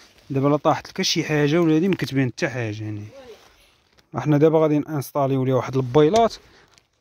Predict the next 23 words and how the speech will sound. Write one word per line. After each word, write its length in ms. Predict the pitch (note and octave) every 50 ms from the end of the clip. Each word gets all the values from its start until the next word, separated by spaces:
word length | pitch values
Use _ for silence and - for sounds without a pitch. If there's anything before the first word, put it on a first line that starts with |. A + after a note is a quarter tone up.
| _ _ _ _ - -
راه 60 | C#3+ -
كيديروا 400 | - D3 C#3 C3+ C#3+ C#3 C3+ C3
خمسة 320 | - D3+ C#3 - - F#3
دراهم 420 | D#3 C3+ B2 C#3 C3+ C3 B2+ B2 A#2+
الوحده. 480 | A#2+ A2+ A2+ G#2+ - - - F3+ G#3 - _ _ _ _ _ _ _ _ _ _ _ -
فين 160 | - D#3+ D#3+
هما 200 | E3 E3+ E3+ E3
البولات؟ 420 | D3+ D3 F3 F#3 A3 C4 B3+ - - - _ _ _ - _ _ _ _ _ _ _ _ _ _ _ _ _ _ _ _ _ _ _ _ _ _ _ _ _ _ - _ - - _ _ _ _ _ -
ها 60 | D3
هما 220 | D3 C#3+ C#3 C3+ C3
كما 280 | - - C3+ C3+ B2+
كتلاحظوا، 580 | A#2+ - C3+ - C#3 C3 A#2+ A2 C#3+ D#3 A3 C4+ - _ _ _ - C3+
هما 400 | A#2 B2+ E3 E3+ C3+ A2 G#2+ G2+
هادو 100 | G#2+ - _ _ _ _ _ _
خمسة 300 | - C#3 B2 - D#3+ D3+
دراهم 420 | C3+ B2+ C#3 C#3 C3+ C3 B2+ B2+
الوحده. 480 | B2+ B2+ C3+ C3 A#2+ - D3 F3+ A3+ - _ _ _ _ _ C#3+ C#3 C3+ C3+ C3 B2 A#2+ _ _ _ _ -
غادي 180 | C3 B2+ C3
تشوفوا 380 | B2 - - C#3 B2+ B2+ C3 C3+
النتيجه 500 | C3+ C3 B2+ C3 B2+ - - B2+ B2 C3
كيفاش 280 | - - A#2 A#2 A2+ A2
غادا 160 | G#2+ G#2 G2
تولي. 360 | - - F2+ F#2 G#2 A#2